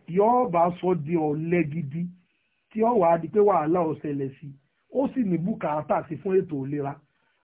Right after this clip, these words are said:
kò sí ní tó burú, ó lè já àwẹ̀ rẹ̀ o, á kà kún ipò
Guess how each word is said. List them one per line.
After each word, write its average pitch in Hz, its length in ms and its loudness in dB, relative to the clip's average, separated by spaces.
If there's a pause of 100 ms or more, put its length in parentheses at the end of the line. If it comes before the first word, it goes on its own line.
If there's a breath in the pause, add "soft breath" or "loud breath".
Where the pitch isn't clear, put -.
kò 131 120 -10
sí 165 120 -10
ní 147 80 -8
tó 170 120 -2
burú, 156 400 -2
ó 160 40 2
lè 147 120 -2 (100)
já 170 160 4
àwẹ̀ 143 260 0
rẹ̀ 143 100 -6
o, 147 200 -12
á 170 260 -2
kà 143 220 -6
kún 147 240 -8
ipò 143 400 -6